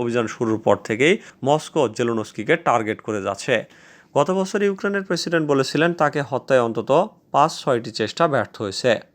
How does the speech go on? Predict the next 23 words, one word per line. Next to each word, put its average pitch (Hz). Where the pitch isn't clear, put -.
ইউক্রেনে 165
সেনা 170
পাঠানোর 180
পরদিন 123
রাশিয়ার 127
প্রেসিডেন্ট 117
ভ্লাদিমির 107
পুতিন 135
জাতির 117
উদ্দেশ্যে 104
এক 135
ভাষণ 104
দেন। 104
তাতে 127
তিনি 175
ইউক্রেনের 156
সেনাবাহিনীর 107
প্রতি 107
জেলেনস্কিকে 151
উৎখাত 156
করার 110
আহ্বান 117
জানান। 107